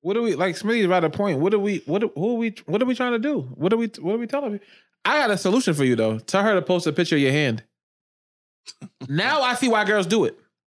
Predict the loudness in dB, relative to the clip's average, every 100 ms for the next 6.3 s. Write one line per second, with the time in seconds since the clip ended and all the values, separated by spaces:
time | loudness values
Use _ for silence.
0 | -4 0 2 2 2 0 -2 _ -20 -20
1 | -18 -8 -2 0 2 2 2 2 0 0
2 | 0 0 0 0 2 2 2 0 -8 -20
3 | -20 _ 0 2 2 2 0 0 0 0
4 | 2 2 0 0 0 2 2 2 2 2
5 | 2 0 0 0 2 2 0 0 2 2
6 | 0 -4 -10